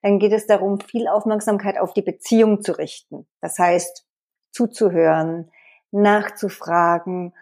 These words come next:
rauszukriegen, was ist denn diesen Personen gerade wichtig, denen den Raum zu geben, also wirklich so diese klassische Beziehungsarbeit zu leisten.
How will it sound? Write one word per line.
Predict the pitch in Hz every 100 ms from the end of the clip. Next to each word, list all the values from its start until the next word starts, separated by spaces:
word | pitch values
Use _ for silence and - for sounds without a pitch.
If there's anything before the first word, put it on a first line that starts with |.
| - _
rauszukriegen, | 180 202 202 - 214 - 208 202 202 202 196 208
was | 202 208
ist | 220 -
denn | 202 202 202 196 -
diesen | 220 220 220
Personen | 214 202 202 196 214 208
gerade | 202 190 196 214 180
wichtig, | 190 - - 196 190 - _ - -
denen | 196 208
den | 214 247
Raum | 247 156 170 190 190
zu | 202 190
geben, | 190 190 196 196 196 190 185 _ _
also | 214 185
wirklich | 190 208
so | 208
diese | 185 180 196
klassische | 180 175 196 190
Beziehungsarbeit | 180 - - 208 226 220 - 156 156 151 151 - - -
zu | - 160
leisten. | 143 135 - - - -